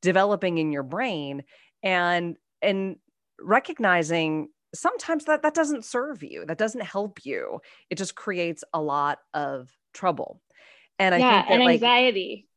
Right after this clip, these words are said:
Speaker 1: Yeah.
Speaker 2: Right? Like, when you're like, "Oh my gosh, this is, it's either all right or all wrong." Then it's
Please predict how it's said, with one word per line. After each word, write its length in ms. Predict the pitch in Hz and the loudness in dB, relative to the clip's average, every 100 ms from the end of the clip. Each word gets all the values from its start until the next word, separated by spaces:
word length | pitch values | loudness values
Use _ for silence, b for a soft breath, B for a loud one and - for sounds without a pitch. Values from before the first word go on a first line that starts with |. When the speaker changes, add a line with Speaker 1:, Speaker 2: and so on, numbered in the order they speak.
| _ | _
Speaker 1:
Yeah. 420 | 269 415 466 - | -2 0 -2 -4
Speaker 2:
Right? 320 | 208 208 247 - | 2 4 6 4
Like, 140 | 214 | 0
when 100 | 226 | 2
you're 100 | 214 | 2
like, 160 | 208 202 | 0 0
"Oh 60 | |
my 120 | 240 | -2
gosh, 320 | 269 330 - - | 0 -2 -2 -8
this 220 | 233 254 | -4 2
is, 220 | 233 - - B B _ _ _ - | 0 0 -12 B B _ _ _ 2
it's 280 | 233 220 | 2 4
either 180 | 214 208 | 2 4
all 200 | - 214 | 8 6
right 260 | 208 220 262 | 6 4 4
or 160 | - - | 2 4
all 220 | 208 196 | 4 6
wrong." 420 | 196 196 247 285 - _ _ _ _ _ _ | 4 4 2 -2 -8 _ _ _ _ _ _
Then 420 | 214 208 202 208 - _ _ _ _ _ _ _ | 2 4 2 -2 -6 _ _ _ _ _ _ _
it's 200 | 208 - | -12 -12